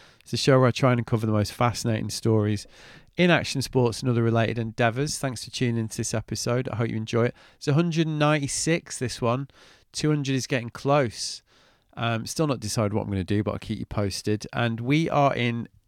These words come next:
definite other related endeavours territory. And we're in lifer territory 'cause I've got my friend James Joyner on the show this week. James is a journalist, a podcaster,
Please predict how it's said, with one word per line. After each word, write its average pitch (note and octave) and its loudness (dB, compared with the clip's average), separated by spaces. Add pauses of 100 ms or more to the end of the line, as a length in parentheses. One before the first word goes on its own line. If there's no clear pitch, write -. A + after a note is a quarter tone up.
(260)
definite D3+ 0
other C3+ 2
related A#2+ 0
endeavours A2+ -2
territory. G#2+ 0 (640)
And D3 0
we're E3+ 4
in D#3 2
lifer D#3+ 2
territory B2 -2
'cause A2 -2
I've A2 -2
got C3+ 4
my B2+ 2
friend A#2+ 2
James A#2+ 4
Joyner A2+ 4
on G2+ 0
the G2 0
show G2 0
this F#2+ -4
week. - -6 (200)
James C3 2
is A2 -4
a G#2 -6
journalist, B2 2
a - -4
podcaster, A2 -4